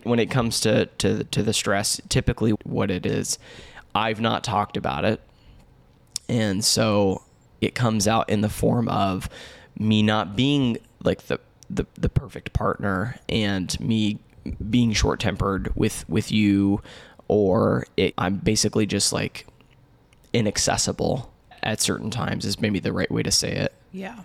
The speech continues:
Speaker 2: So I think that, like, before we move forward with, like, examples and things like that, I think it's important to clarify that neither one of us necessarily handles stress in, I don't feel like there's a right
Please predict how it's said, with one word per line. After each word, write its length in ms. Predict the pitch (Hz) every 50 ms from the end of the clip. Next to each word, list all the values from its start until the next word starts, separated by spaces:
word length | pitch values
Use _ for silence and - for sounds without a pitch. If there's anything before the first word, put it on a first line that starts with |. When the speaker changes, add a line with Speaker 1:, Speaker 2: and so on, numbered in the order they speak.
| - -
Speaker 2:
So 140 | - - 196
I 100 | 196 185
think 260 | 185 220 220 220 214
that, 160 | 226 202 - 156
like, 180 | 170 175 165
before 340 | - 180 175 - 180 180 180
we 60 | 180
move 240 | 175 175 175 170 160
forward 400 | - - 170 160 160 156 156 156
with, 180 | 151 156 151 -
like, 280 | 151 147 143 143 -
examples 640 | - 156 151 151 143 139 143 143 139 135 147 147 -
and 140 | 160 156 147
things 240 | 156 151 151 147 -
like 180 | 151 147 151 -
that, 320 | 143 139 139 147 151 - - - - - - - -
I 100 | - 170
think 160 | 190 202 196 196
it's 140 | 180 -
important 440 | 180 170 160 - 190 190 - - 180 -
to 80 | 196
clarify 840 | - - - 160 160 160 156 160 156 - 170 156 156 156 156 156 151
that 720 | 147 151 143 143 139 135 135 131 123 - - - - - _ - - - - - -
neither 440 | 175 175 185 196 202 202 208 202 190
one 300 | 175 165 170 170 170 170
of 120 | 165 160
us 680 | 160 156 156 160 151 - - - - - - - - _ _ _ _ _ _ _ _ _ _ _ -
necessarily 1040 | 185 185 180 175 170 170 165 - 180 160 - - 160 160 160 160 156 160 160 160 156
handles 680 | 165 170 165 175 160 160 165 160 156 156 156 160 160 -
stress 960 | - - - - - - 170 160 151 147 147 156 - - - - - - - - - - _ -
in, 280 | - 175 170 165 151 - -
I 120 | 180 196
don't 240 | 214 220 208 156 156
feel 140 | - 202 185
like 160 | 175 170 165
there's 220 | 160 160 156 151 160
a 60 | 156
right 680 | 147 151 156 151 151 151 151 147 - - - - -